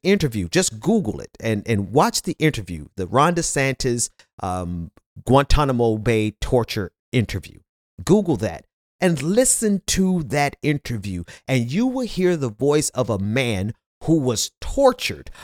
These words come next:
but remembers Ron DeSantis because of how Ron DeSantis was laughing, how he was smirking during that time as he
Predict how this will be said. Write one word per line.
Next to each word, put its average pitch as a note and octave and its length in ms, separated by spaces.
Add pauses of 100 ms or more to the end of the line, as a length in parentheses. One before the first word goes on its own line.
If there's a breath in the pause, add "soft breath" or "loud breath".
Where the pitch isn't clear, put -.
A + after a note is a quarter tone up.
(100)
but E3 360
remembers D3+ 1000 (360)
Ron G#3 400
DeSantis G#3 920 (140)
because F#3 420
of F#3 120
how F#3+ 260
Ron F3 300
DeSantis F3 600
was C3 240
laughing, F3 640 (1800 loud breath)
how F3+ 140
he E3+ 120
was E3 180
smirking E3 1000
during B2 300
that G#2 220
time E2 340 (640)
as D#3 180
he D#3+ 140